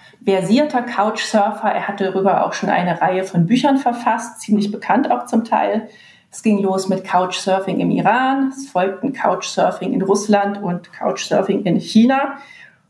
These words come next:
Und, äh, jetzt gerade ist erschienen Couchsurfing in Arabien.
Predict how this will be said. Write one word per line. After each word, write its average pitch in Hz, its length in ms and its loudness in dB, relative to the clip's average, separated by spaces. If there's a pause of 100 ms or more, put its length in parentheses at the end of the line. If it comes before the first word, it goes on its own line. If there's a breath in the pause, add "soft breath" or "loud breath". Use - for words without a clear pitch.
(380)
Und, 220 500 4
äh, 202 280 2
jetzt 214 420 0
gerade 196 240 0
ist - 180 -6
erschienen 202 540 4
Couchsurfing 185 720 0
in 185 120 0
Arabien. 170 760 0